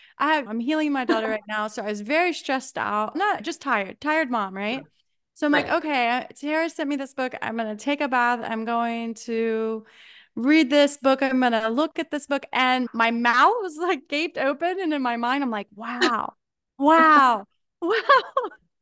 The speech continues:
Speaker 1: So,
Speaker 2: Aw.
Speaker 1: so in, so Tara, you just have this gift with color, and you have this gift with, obviously your connection with these plants comes through, and it comes through in the recipes, and it comes through in the work you do. And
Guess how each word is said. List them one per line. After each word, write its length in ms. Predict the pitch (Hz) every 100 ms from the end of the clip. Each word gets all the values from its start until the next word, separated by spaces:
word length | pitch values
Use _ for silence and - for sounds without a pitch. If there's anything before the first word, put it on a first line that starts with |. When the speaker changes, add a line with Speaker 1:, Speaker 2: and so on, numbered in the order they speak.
| _ _ _ - 480 _ _ - 508 _ _ 494 _
Speaker 1:
So, 240 | 508 659 440
Speaker 2:
Aw. 760 | 381 359 330 359 339 339 359 - 330 -
Speaker 1:
so 260 | - 359
in, 420 | 330 349 403 392
so 200 | 381 370
Tara, 680 | 311 359 370 381 370 302 -
you 180 | 277 302
just 200 | 339 339
have 140 | 349
this 200 | 320 254
gift 340 | 240 269 294 -
with 160 | 240
color, 580 | - 262 415 277 190 180 -
and 240 | - 262 269
you 80 |
have 160 | 277 285
this 180 | 277 240
gift 420 | - 269 320 320
with, 340 | 247 247 240 240 _ _ _ _ _
obviously 360 | - 302 339 302
your 80 | 269
connection 380 | 262 262 247 254
with 100 | 233
these 140 | 226 -
plants 300 | 220 208 -
comes 240 | 208 190
through, 460 | - 151 113 214 -
and 220 | 226 226
it 80 | 220
comes 260 | 254 254 -
through 140 | 240
in 80 | 226
the 80 | 214
recipes, 480 | 208 220 226 208
and 120 | 208 185
it 60 |
comes 360 | - 240 240 -
through 280 | 214 214 208
in 80 | 208
the 60 |
work 240 | 196 202 208
you 100 | 208
do. 240 | 202 196 202 - - - _ -
And 500 | 254 262 254 247